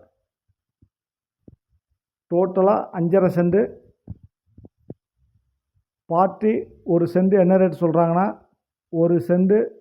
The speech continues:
அஞ்சே முக்கால் லட்சம்னு சொல்றாங்க. ஒரு சென்ட் அஞ்சே முக்கால் லட்சம், டி டி சி பி அப்ரூவல், தனிப்பட்டா, நாற்பது அடி ரோட்டு மேல இருக்கு. வடக்கு கிழக்கு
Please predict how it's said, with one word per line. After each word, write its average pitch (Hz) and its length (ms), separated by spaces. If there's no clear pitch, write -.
அஞ்சே 165 300
முக்கால் 175 280
லட்சம்னு 175 320
சொல்றாங்க. 156 340
ஒரு 160 120
சென்ட் 175 240
அஞ்சே 170 300
முக்கால் 170 260
லட்சம், 175 400
டி 165 120
டி 170 120
சி - 100
பி 165 140
அப்ரூவல், 170 480
தனிப்பட்டா, 165 540
நாற்பது 165 340
அடி 160 180
ரோட்டு 160 300
மேல 165 220
இருக்கு. 147 200
வடக்கு 165 360
கிழக்கு 160 360